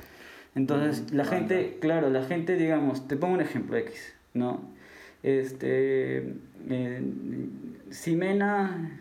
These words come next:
Speaker 1: ve a Ariana Grande como un, un, este, un, un icono o un, un, un reflejo de lo que ella quiere ser,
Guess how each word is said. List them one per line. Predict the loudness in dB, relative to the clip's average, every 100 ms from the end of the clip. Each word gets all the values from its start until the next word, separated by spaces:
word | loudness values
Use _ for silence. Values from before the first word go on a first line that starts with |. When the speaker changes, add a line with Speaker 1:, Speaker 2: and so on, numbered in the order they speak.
| -6
Speaker 1:
ve | 2 2 4
a | 2 2
Ariana | 2 2 2
Grande | 4 2 2
como | 2 2 4
un, | 2 2 2
un, | 2
este, | 2 -2 -2
un, | 0 0 0 0 2
un | 2
icono | 2 0 0 0 0
o | 2
un, | 4 4 2
un, | 2 2 2 2 2 2 0 -6 -16 -20 -20 -20 -20 -18 -2
un | 0 2 2 2 2
reflejo | 2 2 2 2 2 2
de | 2
lo | 2
que | 4 4
ella | 4
quiere | 0 -2
ser, | -4